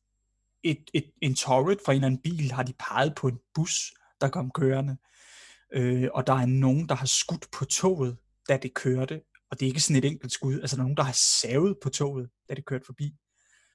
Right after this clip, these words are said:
Og der må man jo bare sådan tænke, okay, er, er, er man helt... Har man, har man fuldstændig, øh, glemt den sunde fornuft derhjemme?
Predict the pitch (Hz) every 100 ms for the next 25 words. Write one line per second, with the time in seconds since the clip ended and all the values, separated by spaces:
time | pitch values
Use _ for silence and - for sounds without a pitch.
0 | _ - 117 117 113 107 107 113 - 113
1 | - 104 113 - 113 113 - 120 _ _
2 | _ - 131 - 143 135 131 139 202 156
3 | 131 - _ _ _ _ _ _ - 139
4 | 131 190 139 185 190 151 127 127 127 135
5 | 127 143 165 - - 143 139 139 147 139
6 | 143 139 135 175 139 143